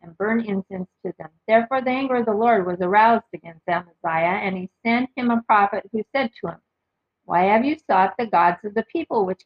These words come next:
cannot rescue their own people from your hand?" Twenty-five, chapter twenty-five, verse sixteen yet says, "Then the prophet ceased and said,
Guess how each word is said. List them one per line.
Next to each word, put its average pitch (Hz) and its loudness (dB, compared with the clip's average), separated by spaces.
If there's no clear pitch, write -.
cannot 233 -2
rescue 208 0
their 214 0
own 302 -2
people - -12
from 180 -4
your 170 -10
hand?" 175 -12
Twenty-five, 214 2
chapter 226 0
twenty-five, 214 -2
verse 196 -2
sixteen 240 -4
yet 247 0
says, 190 2
"Then 208 -2
the 202 -2
prophet 240 0
ceased 208 -6
and 208 -2
said, 196 4